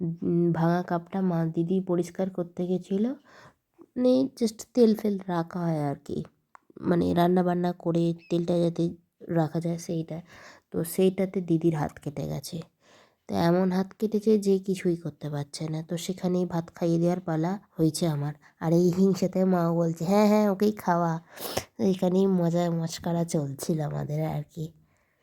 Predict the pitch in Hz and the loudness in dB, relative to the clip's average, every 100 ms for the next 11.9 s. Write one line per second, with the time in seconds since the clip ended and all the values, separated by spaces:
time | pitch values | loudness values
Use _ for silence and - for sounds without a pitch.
0 | - - _ - - 226 220 214 214 208 | -18 -18 _ -20 -2 4 4 4 2 2
1 | 214 202 202 196 190 190 190 - 185 180 | 0 0 0 -2 -2 -4 -6 -6 -4 -2
2 | 185 185 - 226 220 170 175 175 190 175 | -4 -6 -4 -2 -2 -2 -2 2 2 2
3 | 165 175 175 185 180 185 180 170 170 175 | 0 -2 -4 -6 -2 -2 0 -2 -4 -6
4 | 185 190 185 - 170 - 175 175 175 175 | -4 -2 -2 -4 -6 -4 -2 0 0 0
5 | 175 170 165 170 214 196 165 175 175 196 | 0 0 0 -2 0 0 0 0 2 4
6 | 180 170 196 - 208 202 220 190 175 175 | 4 0 -4 -2 -2 2 2 2 2 0
7 | 165 165 - 196 190 170 - 220 - - | 0 -2 -4 -10 -10 -10 -10 -14 -14 -16
8 | - - 190 202 202 190 185 180 170 165 | -8 -6 0 2 4 4 2 -2 -6 -8
9 | 170 165 160 170 170 - - - - - | -8 -6 -6 -8 -10 -18 -20 -20 -20 -20
10 | _ - 202 196 196 196 208 202 - 208 | _ -6 -2 2 2 0 0 0 0 0
11 | 202 - 190 190 196 190 - 95 | -2 -2 0 0 0 2 4 4